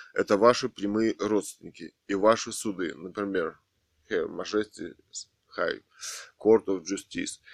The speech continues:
имеют прямое политическое отношение к этому политическому убийству писателя Гановой Людмилы в рамках расследования убийства царской семьи Романовых в России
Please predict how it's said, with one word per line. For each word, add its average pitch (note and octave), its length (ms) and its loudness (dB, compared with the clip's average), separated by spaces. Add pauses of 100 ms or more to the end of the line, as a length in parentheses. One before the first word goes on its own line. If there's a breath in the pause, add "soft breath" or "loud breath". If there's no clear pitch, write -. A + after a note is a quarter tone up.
(220 loud breath)
имеют A#2 400 6
прямое B2 380 6
политическое G#2+ 640 2
отношение G2 580 0
к - 100 -6
этому A2 300 2
политическому F#2+ 840 -4
убийству F2+ 580 -6 (840)
писателя F2 600 0 (180)
Гановой G2 520 0
Людмилы G2+ 560 -2 (400 loud breath)
в F#2 60 -2
рамках G#2 500 6
расследования G#2 920 2
убийства G#2+ 540 -2
царской F#2+ 440 0
семьи F#2 280 -6
Романовых F#2 640 -2
в - 100 -6
России G#2+ 560 0